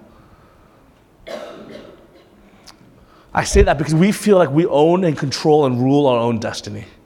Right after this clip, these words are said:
I was sharing with somebody earlier today. I said, "You know,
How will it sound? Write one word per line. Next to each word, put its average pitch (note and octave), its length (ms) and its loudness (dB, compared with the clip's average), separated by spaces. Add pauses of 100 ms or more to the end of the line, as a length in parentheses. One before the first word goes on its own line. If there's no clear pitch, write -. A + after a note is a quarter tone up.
(920)
I D#3 120 4
was D#3+ 100 2
sharing F3 280 4
with D#3+ 220 -4
somebody D#3 280 2
earlier D3 240 6
today. C#3 340 0
I B2+ 120 2
said, C#3 200 -2
"You E3+ 80 2
know, D#3+ 300 2